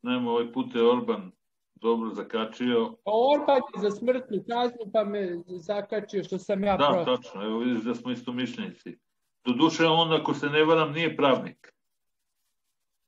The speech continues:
Speaker 2: Ja mislim da je Orban politikolog,
Speaker 1: Da,
Speaker 2: ja
Speaker 1: da je
Speaker 2: mislim.
Speaker 1: politikolog, tačno. Da, on
Speaker 2: Gde
Speaker 1: je
Speaker 2: sam stao?
Speaker 1: društvenjak.
Speaker 2: Dokle si me, dokle si me čuo? Gde sam stao?
Speaker 1: E,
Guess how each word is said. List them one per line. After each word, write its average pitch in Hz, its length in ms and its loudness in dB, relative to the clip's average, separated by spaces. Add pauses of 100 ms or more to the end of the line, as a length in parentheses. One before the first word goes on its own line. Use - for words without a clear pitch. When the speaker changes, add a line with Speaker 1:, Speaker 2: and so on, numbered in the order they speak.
(580)
Speaker 2:
Ja 147 140 -10
mislim 185 400 -14
da 170 80 -6
je 170 60 -4
Orban 202 420 -2
politikolog, 170 960 -4
Speaker 1:
Da, 151 60 6
Speaker 2:
ja - 140 4
Speaker 1:
da - 60 -4
je - 60 -6
Speaker 2:
mislim. 127 180 2
Speaker 1:
politikolog, 131 560 2
tačno. - 360 4 (1400)
Da, 117 260 2 (120)
on 131 140 4
Speaker 2:
Gde 156 80 6
Speaker 1:
je 330 60 0
Speaker 2:
sam - 160 0
stao? - 220 2
Speaker 1:
društvenjak. 147 240 4
Speaker 2:
Dokle 240 300 2
si 185 160 -6
me, 180 240 -4 (720)
dokle 269 440 2
si 202 180 -6
me 185 180 0
čuo? 135 420 -2 (140)
Gde 214 240 0
sam 180 240 -6
stao? - 280 -12 (280)
Speaker 1:
E, - 40 -6